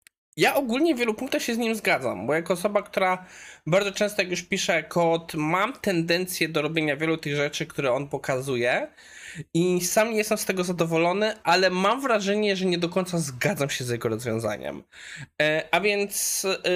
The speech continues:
największe zarzuty autora, jeśli chodzi o moki, to jest, że, e, tworzą bardzo wiązłe, e, bardzo ostre zależności między ka-, klasami, tak zwany coupling, że po prostu jest duża zależność między testem a klasą właściwą, że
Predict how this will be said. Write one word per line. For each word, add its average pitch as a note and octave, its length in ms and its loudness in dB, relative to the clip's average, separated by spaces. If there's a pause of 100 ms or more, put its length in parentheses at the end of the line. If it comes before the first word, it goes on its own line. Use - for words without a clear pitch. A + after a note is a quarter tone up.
(340)
największe C4+ 460 2
zarzuty A3+ 720 2 (140)
autora, F#3+ 440 2
jeśli E3+ 220 -2
chodzi E3+ 420 -2
o D3 100 0
moki, F#3+ 380 0
to E3 160 0
jest, D#3 200 0
że, C#3+ 480 2 (420)
e, C#3 160 2
tworzą D#3 580 0
bardzo D3 520 2
wiązłe, D3 600 0
e, C3 160 0
bardzo C#3 600 2
ostre C3 320 -2
zależności C3 560 -2
między B2 240 -2
ka-, B2 380 -2
klasami, C#3+ 500 -2
tak D#3+ 120 -2
zwany B2+ 240 -2
coupling, C#3 560 -4 (340)
że D#3 120 0
po D#3+ 80 0
prostu D#3+ 300 -2
jest C#3+ 160 -2
duża D#3+ 200 0
zależność C#3+ 480 -2
między C3 680 0
testem B2+ 760 0
a A#2+ 760 2
klasą C3 320 0
właściwą, A#2 540 -2
że A2+ 320 0